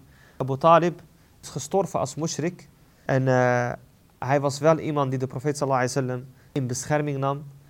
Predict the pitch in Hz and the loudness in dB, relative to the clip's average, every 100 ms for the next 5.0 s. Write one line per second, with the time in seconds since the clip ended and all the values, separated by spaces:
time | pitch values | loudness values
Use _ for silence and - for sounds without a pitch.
0 | _ - - - 135 120 123 117 135 170 | _ -16 -4 0 2 2 2 4 4 2
1 | - - _ _ - 127 127 127 123 - | -6 -20 _ _ -6 -2 0 0 -2 0
2 | 180 180 123 123 101 151 143 160 127 - | 0 0 -4 -4 -4 -4 -4 -6 -8 -4
3 | 165 - 131 - - _ _ - 135 139 | -2 -2 -6 -8 -20 _ _ -4 -2 -2
4 | 135 185 139 139 - 135 135 143 147 147 | 0 2 4 2 2 0 2 2 2 -2